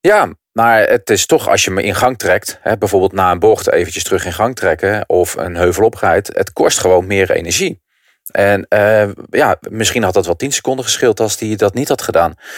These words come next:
Dus het is vooral in je hoofd en daarmee bezig zijn en zo gefocust zijn dat hem hiertoe heeft gebracht.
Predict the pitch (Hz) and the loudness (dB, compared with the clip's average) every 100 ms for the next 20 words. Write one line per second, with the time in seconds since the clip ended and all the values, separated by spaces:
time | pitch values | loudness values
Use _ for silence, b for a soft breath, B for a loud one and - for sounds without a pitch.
0 | B - 98 - 127 - 120 143 151 - | B -6 -4 -2 -2 0 2 2 2 -2
1 | 135 127 101 110 160 165 - 101 101 104 | -2 0 2 4 4 2 -2 -4 -4 -2
2 | 104 120 135 131 117 127 120 110 85 120 | 0 2 2 2 0 0 0 0 2 4
3 | - 110 - 123 - - 110 107 98 B | 2 0 0 0 0 0 0 0 -4 B
4 | B B _ 120 110 107 95 113 107 92 | B B _ 0 0 -2 -4 -6 -2 0
5 | 90 123 107 98 87 - 92 76 113 - | 0 0 2 2 0 -2 0 0 0 -4